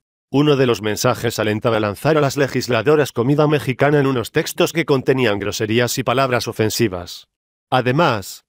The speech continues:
el medio alertó de un montaje fotográfico supuestamente publicado en el grupo secreto de Facebook, donde se ve al presidente,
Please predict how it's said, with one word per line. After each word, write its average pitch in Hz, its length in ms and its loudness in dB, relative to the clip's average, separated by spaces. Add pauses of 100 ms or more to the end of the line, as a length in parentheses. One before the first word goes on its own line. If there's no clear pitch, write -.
(120)
el 92 160 -8
medio 127 340 2
alertó 117 320 0
de 139 120 2
un 123 60 0
montaje 120 460 0
fotográfico 131 760 -2
supuestamente 139 840 2
publicado 120 540 0
en 117 100 2
el 117 140 2
grupo 147 280 0
secreto 143 460 -2
de 135 100 2
Facebook, 120 680 0 (260)
donde 123 240 2
se 123 140 -2
ve 123 100 2
al 113 80 2
presidente, 123 760 0